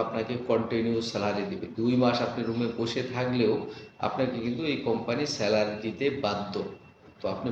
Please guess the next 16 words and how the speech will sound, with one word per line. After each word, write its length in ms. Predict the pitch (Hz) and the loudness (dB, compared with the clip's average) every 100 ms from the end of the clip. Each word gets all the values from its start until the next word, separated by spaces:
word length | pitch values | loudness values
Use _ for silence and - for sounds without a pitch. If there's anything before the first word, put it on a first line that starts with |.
| 120 | -2
বুঝতে 240 | 123 131 117 | -2 -2 0
পারছেন 260 | 107 131 120 | 0 -2 -2
এরকম 260 | 139 143 139 131 | -2 0 -2 -2
কোম্পানি 240 | 127 123 107 110 | -2 -2 -2 -4
কিন্তু 160 | - 175 | -4 -4
সৌদি 240 | 147 123 127 | -2 -2 0
আরবের 260 | 127 117 117 | 2 2 -2
মধ্যে 180 | 113 - | -4 -2
তেমন 180 | 131 127 | 0 0
একটা 200 | 113 - - | -2 -4 -2
পাওয়া 180 | 104 104 101 | 2 2 2
যায় 160 | 101 98 | 0 -2
না। 60 | 95 - - - - - - - - - | -6 -12 -20 -20 -20 -20 -20 -20 -2 4
ওই 100 | 196 196 | 6 6
হিসাবে 340 | 185 185 180 156 165 160 | 4 6 6 6 4 4
সর্বাধিক 440 | 147 151 143 135 | 4 4 2 0